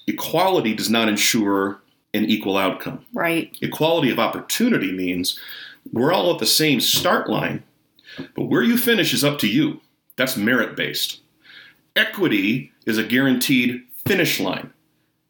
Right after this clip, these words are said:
Speaker 1: And it doesn't matter whether you're above that, below that. We're all gonna push these kids along. In your example, if they're equally behind, well, that's okay,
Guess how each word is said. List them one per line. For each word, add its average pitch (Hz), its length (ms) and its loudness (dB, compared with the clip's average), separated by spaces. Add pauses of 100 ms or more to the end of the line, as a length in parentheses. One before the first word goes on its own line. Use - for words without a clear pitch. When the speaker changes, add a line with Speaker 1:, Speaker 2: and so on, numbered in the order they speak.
(160)
Speaker 1:
And 113 300 4
it 135 80 2
doesn't 147 260 0
matter 123 320 2
whether 107 220 2
you're 101 340 2
above 147 300 2
that, 151 280 2
below 113 360 0
that. 147 260 0 (160)
We're 107 160 0
all 147 80 4
gonna 135 140 -2
push 190 340 -2
these 170 220 0
kids 131 240 -2
along. 123 560 -2 (440)
In 117 140 2
your 123 160 2
example, - 680 -2 (340)
if - 120 -4
they're 120 180 0
equally 135 340 0
behind, 180 520 0
well, 117 80 0
that's 123 240 0
okay, 110 460 -4